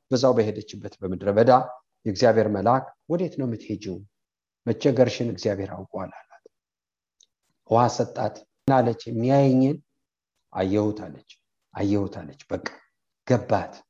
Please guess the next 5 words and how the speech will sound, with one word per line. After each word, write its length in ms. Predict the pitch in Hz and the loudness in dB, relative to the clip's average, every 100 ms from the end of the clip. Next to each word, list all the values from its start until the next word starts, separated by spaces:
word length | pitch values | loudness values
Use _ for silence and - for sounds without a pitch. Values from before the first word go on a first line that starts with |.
| _ _ _ - | _ _ _ -4
እግዚአብሔርን 420 | 101 113 110 101 | 4 4 4 -2
እጅግ 220 | 90 95 | -6 -8
አድርገን 320 | 101 85 - 95 _ _ | -12 -12 -14 -18 _ _
እናመሰግናለን። 840 | 92 85 - 85 - 76 71 - _ _ _ _ _ _ | -8 -8 -10 -14 -12 -10 -12 -16 _ _ _ _ _ _
እና 140 | 98 | -2